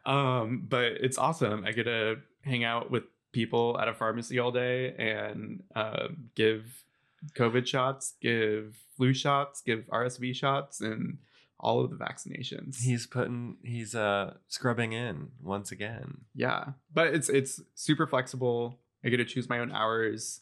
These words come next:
Speaker 1: and I'm just, like, filling in, um, as part of, like, the vaccine effort to get people vaccinated.
Speaker 2: That's awesome. Good job, babe.
Speaker 1: Yes.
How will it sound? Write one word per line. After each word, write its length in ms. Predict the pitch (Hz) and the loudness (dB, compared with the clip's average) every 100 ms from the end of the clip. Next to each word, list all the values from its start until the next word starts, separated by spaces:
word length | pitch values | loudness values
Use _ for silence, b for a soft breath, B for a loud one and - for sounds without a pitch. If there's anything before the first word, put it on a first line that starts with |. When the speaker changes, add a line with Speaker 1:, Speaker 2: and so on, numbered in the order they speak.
| _ | _
Speaker 1:
and 380 | 120 110 107 107 | 0 0 0 -2
I'm 140 | 110 | -4
just, 160 | 110 - | -4 0
like, 160 | 113 - | -2 -2
filling 380 | - 120 110 110 | -2 0 0 0
in, 360 | 107 107 107 104 _ _ _ - | -2 -2 -6 -12 _ _ _ -6
um, 440 | 110 101 104 107 - | -2 0 -2 -6 -8
as 100 | - | -2
part 200 | 110 107 | 0 2
of, 80 | 104 | 0
like, 200 | 107 - | -2 -2
the 180 | 107 | -4
vaccine 460 | 104 107 101 113 107 | -2 -4 -4 -4 -4
effort 360 | 107 110 107 - _ - | -4 -2 -4 -6 _ -10
to 260 | 127 120 120 | -6 -4 -4
get 140 | - | -8
people 200 | - 143 | -8 -4
vaccinated. 600 | 151 185 117 104 107 123 131 - | -4 -4 -6 -4 -4 -6 -12 -16
Speaker 2:
That's 160 | 95 | -16
awesome. 340 | 104 - - - _ _ - | -16 -16 -18 -20 _ _ -12
Good 140 | 120 | -10
job, 200 | - - - | -8 -10 -8
babe. 160 | - 92 - _ _ _ - | -6 -6 -8 _ _ _ -2
Speaker 1:
Yes. 240 | 143 196 | 2 2